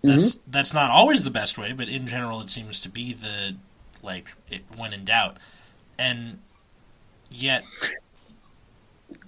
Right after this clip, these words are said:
Speaker 1: like, doing that also starves them of Counterblast, which means you are accomplishing two things at once. Um,
Speaker 2: Right.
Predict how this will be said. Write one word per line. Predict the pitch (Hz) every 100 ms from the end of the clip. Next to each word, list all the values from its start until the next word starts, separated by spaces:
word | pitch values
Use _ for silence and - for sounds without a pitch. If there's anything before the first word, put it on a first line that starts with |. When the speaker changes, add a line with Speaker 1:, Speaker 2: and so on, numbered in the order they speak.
| -
Speaker 1:
like, | 135 117
doing | 151 151 147
that | 143
also | 131 131 - 127 117
starves | 98 - 127 123 110
them | 120 107
of | 98
Counterblast, | - 175 160 123 113 110 120
which | 98
means | 120 110 104
you | 104 101
are | 98 104 101 98
accomplishing | 98 117 104 104 - 101
two | 95 107
things | 104 95 90
at |
once. | 95 123 190 - - - - - - -
Um, | 95 98
Speaker 2:
Right. | 127